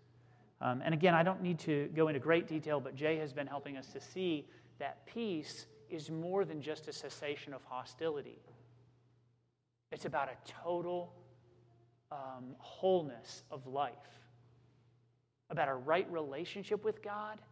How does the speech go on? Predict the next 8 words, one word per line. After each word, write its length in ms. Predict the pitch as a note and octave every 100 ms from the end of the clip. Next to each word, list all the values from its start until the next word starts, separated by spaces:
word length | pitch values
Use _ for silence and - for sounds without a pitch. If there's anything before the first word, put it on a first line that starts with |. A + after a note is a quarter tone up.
| - - - -
and 100 | D3+
about 200 | D3 C#3 -
everything 680 | G#3 F#3 G3 F#3+ F#3 E3+ D#3
being 320 | D3+ D3 C#3+
right 260 | C#3+ C3 -
in 100 | C3+
the 80 | C3
world. 480 | B2 C3+ B2+ -